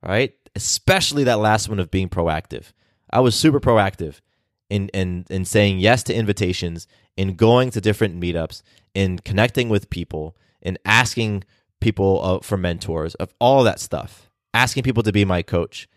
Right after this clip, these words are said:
You just gotta be proactive. So I'm, I'm super thrilled because I want you to go out there and just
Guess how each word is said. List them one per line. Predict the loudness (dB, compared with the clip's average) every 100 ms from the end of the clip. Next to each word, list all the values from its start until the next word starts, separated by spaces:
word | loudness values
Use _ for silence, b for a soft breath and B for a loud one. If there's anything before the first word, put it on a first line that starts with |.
| _ _
You | -6 -6
just | 0
gotta | 2 4
be | 2
proactive. | -2 0 0 -2 -6 -12 -14 -20 _ _ _ _ _ _ _ _ _ _
So | -4 2 4 2 -2
I'm, | 2 2 2 -2
I'm | -2
super | 0 0
thrilled | 0 4 4 4
because | 0 0 0 0 -6 _ _ _ _
I | 2
want | 4 2 2
you |
to | -2
go | 2 2
out | 2 2
there | 0
and | -2 -2
just | -4 -4